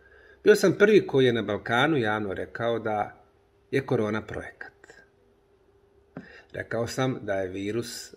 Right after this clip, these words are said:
vještačkog porijekla. Davao sam čak i adrese gdje je napravljen, tvrdeći da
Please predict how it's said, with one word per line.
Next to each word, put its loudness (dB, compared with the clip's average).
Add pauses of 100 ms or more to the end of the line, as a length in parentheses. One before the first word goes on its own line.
vještačkog -8 (340)
porijekla. -14 (1200)
Davao 8
sam -2
čak 4
i 0
adrese 4 (360)
gdje 2
je 6
napravljen, -4 (480)
tvrdeći -2
da -2